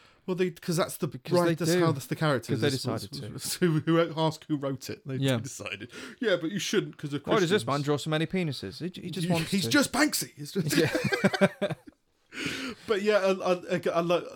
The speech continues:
Speaker 1: it's a weird arrogance to be like, "No, re-, do it again."
Speaker 2: You will do it again,
Speaker 1: <laughs> Yeah.
Speaker 2: and you will do it better.
Speaker 1: It cost him, it took ten years.
Speaker 2: Yeah.
Speaker 1: Okay, well,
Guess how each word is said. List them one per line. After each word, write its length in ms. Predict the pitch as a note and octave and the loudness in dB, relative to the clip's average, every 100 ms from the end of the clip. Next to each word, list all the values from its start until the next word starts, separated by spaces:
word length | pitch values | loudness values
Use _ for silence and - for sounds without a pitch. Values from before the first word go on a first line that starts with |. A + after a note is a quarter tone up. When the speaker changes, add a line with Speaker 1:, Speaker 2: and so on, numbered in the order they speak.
| A2+ - | -14 -8
Speaker 1:
it's 140 | E3+ E3+ | -4 0
a 60 | |
weird 260 | D#3 E3+ D#3+ | 4 4 6
arrogance 540 | C3+ D3+ D3 C3+ B2+ | 4 4 4 0 -4
to 100 | - A#2+ | -8 -4
be 180 | C3 | 0
like, 320 | B2+ B2 A2+ - - | 2 2 0 -6 -12
"No, 560 | C3+ C3+ F#3+ F3+ C#3 A#2+ - D3 | -6 0 4 4 4 -2 -16 -2
re-, 200 | E3 D#3 | 0 2
do 220 | D3 E3+ | 2 2
it 60 | |
again." 420 | D3+ E3+ C#3+ A2+ G#2+ | 2 2 2 0 2
Speaker 2:
You 180 | F3+ G#3 | 4 4
will 320 | F#3+ C#4 C#4+ | 8 8 6
do 260 | F3 E3+ | 4 2
it 160 | E3 - | 2 0
again, 500 | F3 E3 C#3 B2 B2 F#4+ | 0 4 4 2 0 0
Speaker 1:
<laughs> 80 | |
Yeah. 140 | E4+ - - | 2 4 2
Speaker 2:
and 160 | E3+ | 0
you 100 | G3 | 2
will 120 | F#3+ | 2
do 240 | F3+ F#3+ F#3 | 0 4 4
it 180 | F3+ D3 | 4 2
better. 260 | D#3 - F3+ | 2 2 -2
Speaker 1:
It 40 | |
cost 280 | A2+ F#3 - | 2 0 0
him, 240 | G3 E3+ E3 | -2 -2 -2
it 100 | E3+ | 0
took 180 | G#3 F#3 | 0 0
ten 240 | - E3+ | 0 0
years. 360 | C#3 A2 G#2 - | 0 -2 -6 0
Speaker 2:
Yeah. 80 | G3+ | 4
Speaker 1:
Okay, 300 | D3+ C#3+ F3+ | 6 6 4
well, 300 | F3+ F#3 D#3 | 4 4 2